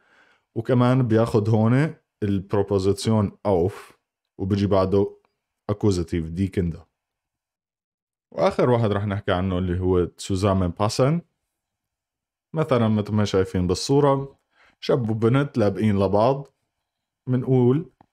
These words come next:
"أحمد und Sarah passen sehr gut zusammen"، يعني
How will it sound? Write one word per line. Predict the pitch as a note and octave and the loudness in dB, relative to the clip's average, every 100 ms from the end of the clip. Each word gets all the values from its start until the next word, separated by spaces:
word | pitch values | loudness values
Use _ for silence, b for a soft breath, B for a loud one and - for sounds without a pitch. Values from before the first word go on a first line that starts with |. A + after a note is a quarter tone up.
| _ - C#3+ | _ -6 -4
"أحمد | C3+ - G2 C#3+ F3 _ - | -2 -2 -2 -2 -6 _ -2
und | B2+ G#2+ - | 0 0 -4
Sarah | - G2 F2+ F#2+ D3 - _ b b b b _ - | 0 0 2 0 -2 -4 _ b b b b _ -4
passen | B2 - C3 C#3+ - | -4 -2 -2 -2 -6
sehr | G2 G#2 A2+ | -2 -2 0
gut | G#2 G#2+ - | -2 -4 -4
zusammen"، | - F#2 F#2 F#2+ E2+ E2 - _ _ _ - | -8 -4 0 0 -2 -8 -16 _ _ _ -6
يعني | F2+ G2 G#2+ | -2 0 0